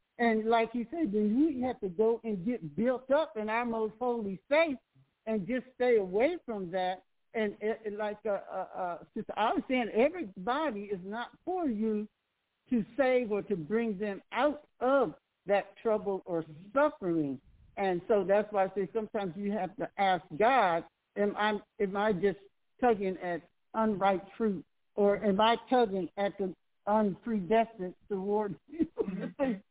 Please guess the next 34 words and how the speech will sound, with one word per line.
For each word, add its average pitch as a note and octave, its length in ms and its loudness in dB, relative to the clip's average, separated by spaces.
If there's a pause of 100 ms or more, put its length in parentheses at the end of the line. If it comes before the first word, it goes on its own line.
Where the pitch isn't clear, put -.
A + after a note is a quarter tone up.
(120)
Never, B3 320 2
but, A3 240 2 (340)
you C#4 120 4
know, G#3 320 2
it, A#3 240 2
ev-, A#3+ 300 -2
everyone B3+ 420 0
is G#3+ 60 0
different, F#3+ 340 0
but F3 140 -2 (360)
within A3+ 400 2
yourself, G3+ 480 0 (220)
you G#3 160 -2
have G3 300 0
to F#3+ 60 -2
know E3+ 440 0
that, D#3+ 280 -2 (340)
okay, G3+ 580 0
um, D#3 340 -6 (500)
and F3+ 180 0 (120)
just G3+ 220 0
say, F#3+ 220 2
"I G3+ 120 6
don't A3 200 -2 (100)
seem G3+ 200 -2
to G3+ 100 -8
be F#3+ 140 -4
getting G3 500 -2
anywhere F3+ 500 -4
with F3 200 -8
you. F3+ 180 -4
I D3 100 2
love E3+ 400 0
you, F3+ 320 -2